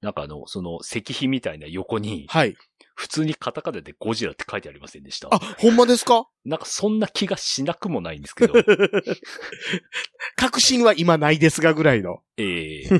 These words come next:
Speaker 2: <laughs>
Speaker 1: もうきっと後で見返してよく見とこうと思いますけど。
Speaker 2: うん、うん、うん。
Speaker 1: うん。
Speaker 2: そう。なんかね、いろいろ散りばめられててね。
Speaker 1: はい、はい。
Speaker 2: うん。なんかシリーズいっぱい作れそうだね。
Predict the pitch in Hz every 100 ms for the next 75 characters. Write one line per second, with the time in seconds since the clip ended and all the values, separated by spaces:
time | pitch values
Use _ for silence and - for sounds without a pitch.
0 | 165 147 151 156 - 139 117 127 123 143
1 | 139 101 80 85 87 101 95 - 85 90
2 | - 98 98 - 69 - 73 71 - -
3 | - 110 123 98 - 110 85 - 95 78
4 | 69 69 - - _ _ _ - - _
5 | - 87 82 78 76 69 65 - 123 131
6 | 123 127 165 202 156 - 170 165 156 151
7 | 139 139 123 - 92 110 - _ - 87
8 | 78 69 69 82 92 110 98 113 139 147
9 | - 180 202 285 160 147 - 196 196 -
10 | - 113 107 120 - 110 110